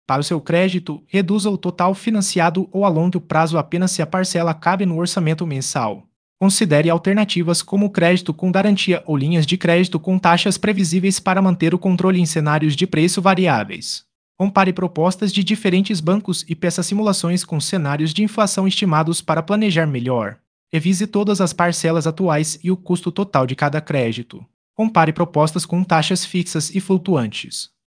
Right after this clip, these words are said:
Considere refinanciamento para reduzir parcelas ou custo total. Expectativa da Selic e seu bolso. A expectativa da Selic de o que você paga em crédito e o que recebe na poupança. Caso haja alta da Selic,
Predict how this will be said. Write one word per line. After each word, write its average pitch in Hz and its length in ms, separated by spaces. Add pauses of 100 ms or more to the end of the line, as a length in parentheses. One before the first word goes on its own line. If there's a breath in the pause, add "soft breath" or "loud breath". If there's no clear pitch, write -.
Considere 185 480
refinanciamento 160 680
para 185 220
reduzir 180 420
parcelas 170 640
ou 175 120
custo 160 320
total. 131 560 (280)
Expectativa 190 720
da 175 120
Selic 156 520
e 151 60
seu 143 180
bolso. 170 320
A 196 60
expectativa 185 760
da 170 120
Selic 156 400
de 160 120
o 185 60
que 185 140
você 185 280
paga 143 460
em 175 80
crédito 180 580
e 185 140
o 196 40
que 202 120
recebe 190 460
na 190 100
poupança. 165 720 (320)
Caso 160 300
haja 185 200
alta 160 300
da 165 100
Selic, 151 520